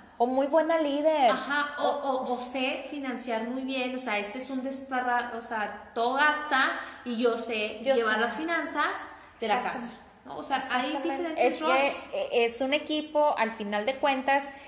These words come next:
Speaker 1: Lo que les queremos decir a quienes nos están viendo, nos están escuchando con esta plática, y ojalá que esté muy aterrizada, es, si tú te sientes en una relación donde te sientes realmente
Speaker 2: Violenta.
Speaker 1: violentada,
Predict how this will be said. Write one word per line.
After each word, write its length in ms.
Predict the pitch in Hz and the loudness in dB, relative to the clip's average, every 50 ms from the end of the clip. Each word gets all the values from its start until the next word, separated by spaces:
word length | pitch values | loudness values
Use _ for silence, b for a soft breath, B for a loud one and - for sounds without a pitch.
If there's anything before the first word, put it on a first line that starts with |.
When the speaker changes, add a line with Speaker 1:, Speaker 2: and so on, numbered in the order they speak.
| B B B B B B B B B B - - | B B B B B B B B B B -10 -2
Speaker 1:
Lo 240 | 240 277 285 285 285 | 2 4 4 4 4
que 100 | 302 294 | 2 2
les 140 | 294 302 302 | 2 2 0
queremos 460 | - 330 311 320 349 403 453 453 330 | 2 0 2 2 2 2 0 -2 0
decir 680 | 339 320 - - 302 285 269 220 196 - - - - - - | -2 -4 -4 -2 0 0 2 2 0 -2 -6 -14 -16 -8 -2
a 340 | - 220 220 226 220 214 214 214 | 0 2 4 4 4 2 0 0
quienes 260 | 247 240 226 226 226 226 | -2 -2 -2 -2 -2 -2
nos 160 | 226 226 220 | -2 -2 -2
están 320 | 220 214 - 247 269 294 294 | -4 -2 0 0 0 0 2
viendo, 440 | 285 254 240 233 226 226 233 240 233 | 2 4 4 4 2 0 -2 -2 -2
nos 160 | 233 233 202 | -4 -6 -6
están 300 | 214 208 - 220 202 208 | -8 -8 -6 -4 -4 -4
escuchando 580 | 233 - - 262 262 - 240 214 208 214 220 220 | -6 -6 -8 -8 -6 -4 -4 -4 -2 -4 -4 -4
con 140 | 226 208 | -4 -6
esta 300 | 208 202 - 240 226 233 | -6 -4 -2 -2 -2 -2
plática, 580 | - 233 196 190 190 190 208 196 - - 202 202 | -2 0 0 0 0 -2 -4 -8 -4 -2 -2 -2
y 80 | 196 196 | -2 -4
ojalá 340 | 190 196 180 185 202 196 | -4 -4 -4 -4 -4 -4
que 60 | 240 240 | -4 -6
esté 180 | - - 254 | -6 -4 -4
muy 220 | 247 247 247 247 247 | -4 -2 0 0 0
aterrizada, 720 | 254 254 254 240 - 233 226 - - 220 214 220 226 220 - | 0 0 -2 -2 -2 -4 -6 -4 -2 0 2 2 2 0 0
es, 380 | 220 220 190 175 - - - - B B B B B B | 0 0 -2 -2 -4 -8 -12 -16 B B B B B B
si 200 | B - - 254 | B -10 -8 -6
tú 140 | - 277 277 | -6 -4 -4
te 100 | 277 330 | -4 -4
sientes 640 | 330 - 349 294 254 226 220 160 151 160 - - - | -4 -2 -2 -2 -2 -2 -4 -6 -8 -8 -10 -8 -4
en 160 | - 220 220 | -4 -4 -2
una 180 | 233 233 240 254 | -2 -2 -2 -2
relación 600 | 269 277 262 254 233 220 - - 196 170 143 147 - - - - _ _ _ _ | -2 -2 -2 -2 -2 -4 -4 -4 -4 -6 -6 -8 -10 -16 -20 -20 _ _ _ _
donde 840 | - 202 220 208 202 202 202 196 190 185 - - - - - - - - | -8 -6 -6 -4 -2 0 0 2 2 0 -2 -4 -8 -16 -18 -14 -8 -6
te 100 | 220 220 | -6 -4
sientes 520 | - 226 220 208 208 233 240 247 240 226 - - - | -4 -4 -6 -6 -4 -4 -4 -4 -6 -8 -12 -14 -10
realmente 480 | 196 208 226 226 233 233 - - - - - - - | -6 -4 -2 0 0 -2 -2 -4 -8 -10 -10 -8 -4
Speaker 2:
Violenta. 40 | |
Speaker 1:
violentada, 1000 | 226 277 269 240 226 220 220 220 226 220 220 220 214 208 190 180 180 180 180 - | 2 2 4 4 4 2 2 2 2 4 6 6 6 6 4 4 2 0 -4 -8